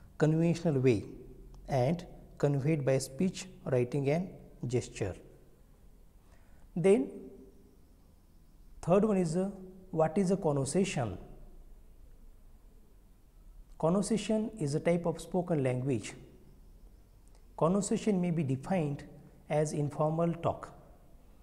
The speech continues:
It is a medium in which people exchange news, views, feelings and thoughts in a friendly manner. It differs from talk, which is a general terms meaning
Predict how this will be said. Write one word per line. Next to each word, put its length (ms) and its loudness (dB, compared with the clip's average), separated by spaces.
It 140 -2
is 140 2
a 40 6
medium 480 2
in 240 0
which 240 0
people 280 0
exchange 640 -2
news, 460 2
views, 480 0
feelings 680 -2
and 300 -4
thoughts 500 -2
in 180 -4
a 40 0
friendly 400 0
manner. 380 -2
It 160 2
differs 600 2
from 280 2
talk, 300 4
which 240 -2
is 100 0
a 80 6
general 540 0
terms 500 -2
meaning 460 0